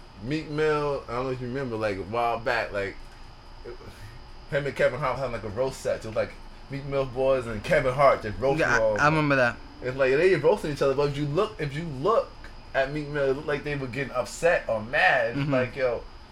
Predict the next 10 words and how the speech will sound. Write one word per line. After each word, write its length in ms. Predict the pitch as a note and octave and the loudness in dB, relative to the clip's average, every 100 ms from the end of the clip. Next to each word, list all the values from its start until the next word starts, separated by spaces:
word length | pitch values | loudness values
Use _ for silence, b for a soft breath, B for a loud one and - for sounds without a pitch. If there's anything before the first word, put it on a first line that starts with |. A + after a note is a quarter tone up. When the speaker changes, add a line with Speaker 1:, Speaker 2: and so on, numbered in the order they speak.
| - | -10
Speaker 1:
they 80 | - | -4
wasn't 240 | A#3 D#3+ C3+ | -2 -2 -4
getting 160 | A#2 | -4
upset 280 | A2+ - A2+ | -6 -4 -4
or 60 | G#2 | -2
mad. 300 | G#2 B2 C#3+ | 0 2 2
That's 120 | D#3 | 0
just 140 | E3+ | -2
how 260 | F3+ D#3 D3 - - - | 2 2 0 -12 -18 -14
hood 420 | - B2+ F3 F3+ | -8 2 4 4